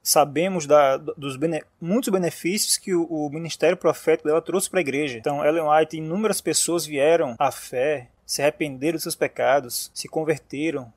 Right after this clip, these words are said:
real-, verdadeiramente, depois de terem recebido mensagens diretas que Deus deu por meio de Ellen White pra essas pessoas. Então, os frutos do ministério de Ellen White são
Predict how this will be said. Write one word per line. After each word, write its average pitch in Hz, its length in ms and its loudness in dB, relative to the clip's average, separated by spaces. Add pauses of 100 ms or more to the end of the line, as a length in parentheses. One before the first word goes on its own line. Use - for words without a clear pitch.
real-, 147 240 2
verdadeiramente, 143 960 -2
depois 175 480 0
de 190 100 -10
terem 180 240 -4
recebido 151 380 -6
mensagens 160 540 0
diretas 151 680 0
que - 80 -14
Deus 143 320 0
deu 165 160 0
por 165 180 -4
meio 160 140 -4
de 160 60 2
Ellen 165 180 0
White 156 200 0
pra 156 80 -8
essas - 180 -4
pessoas. - 560 -10
Então, - 200 -2
os 170 160 -4
frutos 214 460 -4
do 160 100 -2
ministério 147 320 -4
de 139 60 -2
Ellen 131 200 -4
White 170 220 2
são 170 300 -6